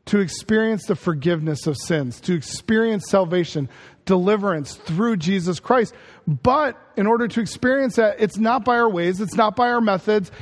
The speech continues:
it's not by our religiousness, it's not by our works, it's not by our money, it's not by how good and nice and, uh, how well we dress. It's none of that. It's not by good works so that I can't boast. It is by the beautiful, wonderful grace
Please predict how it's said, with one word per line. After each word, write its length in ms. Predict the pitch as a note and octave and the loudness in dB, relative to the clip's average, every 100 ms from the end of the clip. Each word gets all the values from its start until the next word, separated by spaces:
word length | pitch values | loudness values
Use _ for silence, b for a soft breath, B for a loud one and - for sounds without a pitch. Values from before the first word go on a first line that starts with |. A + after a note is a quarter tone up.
| B B | B B
it's 160 | G3+ | 2
not 220 | E3+ G3+ G3 | 2 0 2
by 80 | |
our 160 | B3 A#3+ | 2 2
religiousness, 680 | A#3 G#3+ G3+ G3+ - A3 A3+ | 2 2 0 -2 -2 -2 -2
it's 140 | E3 | -2
not 220 | G3 G#3+ | 0 2
by 80 | A#3+ | 2
our 180 | A#3 A#3 | 2 2
works, 380 | G3+ G3+ G#3 G3+ | 2 0 -2 -4
it's 160 | E3 | -2
not 180 | G3 A3 | 0 2
by 160 | A3 A#3+ | 2 2
our 120 | A#3 | 0
money, 400 | G3+ G3 G#3+ A3 B B - | 2 2 2 -2 B B 0
it's 180 | F#3+ | 0
not 220 | F#3+ G#3+ G#3 | 2 2 4
by 240 | A#3+ A#3 | 2 2
how 220 | F3 G#3 | 0 0
good 280 | F#3+ G3 A3 | 2 0 0
and 140 | G#3+ | 0
nice 340 | F3+ G3 G#3 A3 | 0 0 0 0
and, 240 | G3+ F#3+ B B F#3+ - | 0 -2 B B -16 0
uh, 300 | F3+ F#3 E3 | 2 2 2
how 160 | F#3+ | 0
well 260 | G#3 G3 A3+ | 2 2 0
we 140 | A3+ | 0
dress. 340 | F3+ G#3 A3 G3+ | 0 2 2 -2
It's 140 | E3 | -2
none 380 | F#3+ G#3 B3 E4 | 0 2 2 2
of 220 | D4 D3+ | 0 0
that. 460 | E3+ C#3+ - - - | 2 0 -4 -16 -14
It's 100 | E3 | -2
not 260 | G#3+ C4 D4 | 2 2 2
by 140 | C4 | -2
good 260 | F3+ B3 F#3+ | 0 -2 0
works 360 | A#3+ D4 A3+ - | 2 2 0 -4
so 200 | - A3 | -2 2
that 100 | A3+ | 2
I 160 | A#3+ | 0
can't 340 | B3 C4 C4 F3+ | 0 -2 -2 0
boast. 540 | C#4 F4 C#3+ - - B B B B B | -2 -2 -10 -12 -20 B B B B B
It 140 | A3+ | 0
is 120 | C4 | 0
by 220 | G3 G#3 G3+ | 0 2 2
the 140 | F3+ | -2
beautiful, 580 | C#3 E3 A#3 B3+ B3+ G#3 | -2 -2 -2 -2 -2 -2
wonderful 540 | E3+ G3+ G#3 F3 F#3+ | 0 0 0 0 -2
grace 640 | D3 D3+ D3+ G3+ A3 - | -2 -4 0 0 0 -6